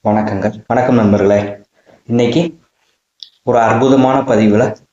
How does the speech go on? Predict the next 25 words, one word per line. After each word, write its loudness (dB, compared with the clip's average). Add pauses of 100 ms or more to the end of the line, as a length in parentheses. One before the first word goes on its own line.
(180)
உங்கள் 0
அனைவரையும் -2 (480)
சந்திக்க -4
வந்திருக்கேன். -4
இன்னைக்கு -2
சொல்ல 0
போற 0
பதிவு -2 (100)
மிக -2 (120)
கவனிக்க 0
வேண்டிய 0 (100)
ஒரு -2
பதிவு. -4 (140)
இன்னைக்கு -2
வந்து -2
தொடப்பத்தை 0
பத்தி -4
சொல்ல -4
போறேன். -4 (240)
தொடப்பம் -2 (360)
மூதேவி 0 (480)
தாயார் 0 (480)
வாசனை -2 (100)
செய்யற -10 (680)
அவங்களோட -8